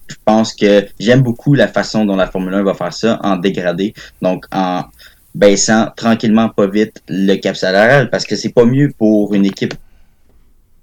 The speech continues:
comme Mercedes ou Ferrari ou McLaren qui mettent justement quatre cents, entre quatre cents et quatre cent vingt-cinq millions, de leur couper pratiquement trois cents millions d'un coup, c'est pas mieux. Donc, je pense que, justement,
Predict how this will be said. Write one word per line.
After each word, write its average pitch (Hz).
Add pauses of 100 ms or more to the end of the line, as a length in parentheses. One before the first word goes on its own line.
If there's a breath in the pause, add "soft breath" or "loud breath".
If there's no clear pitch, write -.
(400)
comme 98
Mercedes 95
ou 95
Ferrari 87 (200)
ou 90
McLaren 92 (440 loud breath)
qui 92
mettent 90
justement 90
quatre -
cents, 98
entre 104
quatre -
cents 107
et 104
quatre 82
cent 87
vingt-cinq 82
millions, 95 (240 loud breath)
de -
leur 92
couper 113 (260)
pratiquement 104
trois 104
cents 107
millions 104
d'un 95
coup, 117 (520 loud breath)
c'est -
pas 107
mieux. 101 (340 soft breath)
Donc, 95
je -
pense 117
que, 98
justement, 104